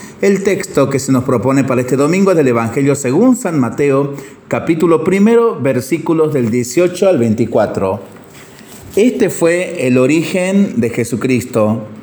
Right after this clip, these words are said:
María, su madre, estaba comprometida con José y cuando todavía no habían vivido juntos, concibió un hijo por obra del Espíritu Santo.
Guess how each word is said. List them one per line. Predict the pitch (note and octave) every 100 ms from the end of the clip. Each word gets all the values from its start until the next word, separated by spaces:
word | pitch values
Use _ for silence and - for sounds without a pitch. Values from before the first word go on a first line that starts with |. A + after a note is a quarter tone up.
| - - - - -
María, | A2 B2+ D3+ D3+ D3+
su | C#3+
madre, | C#3 D#3+ F3 F#3 F3+ C3
estaba | B2+ C3+ C3
comprometida | C3 B2 B2 A#2+ A#2+ B2 E3 F3 E3+ E3+ E3+ - - - - -
con | - C3
José | B2+ B2+ - F3 F#3 G#3 - - - - -
y | -
cuando | D3 C3 C3+
todavía | C#3 C#3 D3+ A3+ F#3 C3 B2
no | A#2+ B2+
habían | C3 C3+ C#3+ C#3 C3+ C3 B2 A#2+ A2
vivido | B2+ B2+ C3+ -
juntos, | G3 G#3 G#3 A3+ A3+ - - - - -
concibió | A3 B3 - E3 E3+
un | D#3 D3+
hijo | F3+ - G3 F#3+
por | C3 B2+
obra | F3+ F#3+ F#3+
del | F3+ A#2
Espíritu | G#2+ - B2 A#2+ B2
Santo. | A#2+ C3 A2 G#2 G#2 G#2